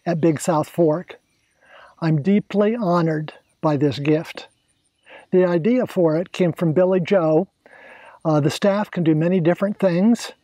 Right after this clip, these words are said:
Not only is it a walking stick, but it can be a hobo stick, a stick to hold my bindle.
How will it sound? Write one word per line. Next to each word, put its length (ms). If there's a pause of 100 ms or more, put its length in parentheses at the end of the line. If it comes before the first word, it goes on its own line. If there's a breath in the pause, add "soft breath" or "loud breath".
(120)
Not 200
only 300
is 120
it 100
a 40
walking 440
stick, 520 (360 soft breath)
but 120
it 120
can 120
be 120
a 100
hobo 380
stick, 500 (840 loud breath)
a 60
stick 440
to 120
hold 420
my 240
bindle. 520